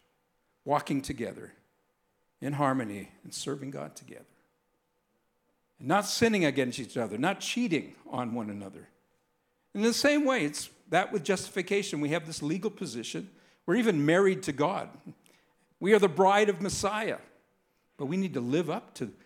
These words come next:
who we are in our legal position. How many of you got this so far? Sometimes there's some confusion between justification and sanctification.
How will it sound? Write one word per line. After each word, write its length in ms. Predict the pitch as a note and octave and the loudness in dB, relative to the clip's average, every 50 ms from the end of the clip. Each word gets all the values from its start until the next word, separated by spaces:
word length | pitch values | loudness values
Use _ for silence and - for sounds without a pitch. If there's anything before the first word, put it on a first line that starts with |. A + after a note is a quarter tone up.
| _ _ _ | _ _ _
who 140 | - D#3+ E3+ | -4 -4 -4
we 220 | D3+ C#3+ C#3 C3 | -2 0 0 -2
are 260 | C3+ D#3+ D#3+ - - - _ _ _ _ _ _ _ _ _ _ _ _ _ _ _ - | -2 -2 -8 -12 -14 -18 _ _ _ _ _ _ _ _ _ _ _ _ _ _ _ -14
in 100 | B2 C3 | -10 -10
our 80 | A#2 | -8
legal 280 | G#2+ A#2 A#2+ A#2 B2 A2+ | -6 -6 -6 -6 -6 -10
position. 480 | - B2 G#2 G2+ G#2+ - - - - - _ _ _ _ _ _ _ _ _ _ _ _ _ _ _ _ _ _ - | -12 -12 -14 -14 -14 -14 -14 -16 -18 -20 _ _ _ _ _ _ _ _ _ _ _ _ _ _ _ _ _ _ -12
How 60 | E3+ | -8
many 120 | F3+ F#3 E3+ | -4 -4 -4
of 60 | D3 | -4
you 60 | D#3 | -4
got 260 | C#3 C#3+ D3 - - | 0 0 0 0 -2
this 140 | E3+ C3+ - | -6 -8 -6
so 180 | - - C#3+ B2 | -4 -6 -6 -8
far? 340 | - - C3 A#2+ F#2 F#2+ - - _ _ _ _ _ _ _ _ D3 | -6 -4 -4 -4 -4 -6 -10 -18 _ _ _ _ _ _ _ _ -10
Sometimes 360 | - - E3 D#3 E3+ F3 E3+ | -6 -4 -2 0 0 -2 -2
there's 160 | D#3+ C#3+ - | -4 -6 -6
some 240 | - - - D#3 C3+ | -8 -6 -6 -6 -6
confusion 600 | - - C#3+ - - F#3 F#3+ G3 F3+ C#3+ C#3+ B2+ | -4 -6 -6 -4 -2 -2 -2 -2 -2 -4 -6 -6
between 320 | B2+ A#2+ - - C#3+ C3 | -6 -8 -6 -6 -8 -6
justification 760 | A#2 D3 C#3 - - - C3 C#3 - - C#3+ C#3 B2+ - C3 | -4 -6 -8 -8 -10 -12 -12 -12 -8 -8 -8 -8 -8 -8 -12
and 80 | A#2 A#2 | -12 -10
sanctification. 800 | - D3 D3 D3+ - - - B2 - - A2 G#2 - - - | -10 -12 -12 -12 -14 -18 -20 -20 -18 -18 -18 -16 -16 -18 -20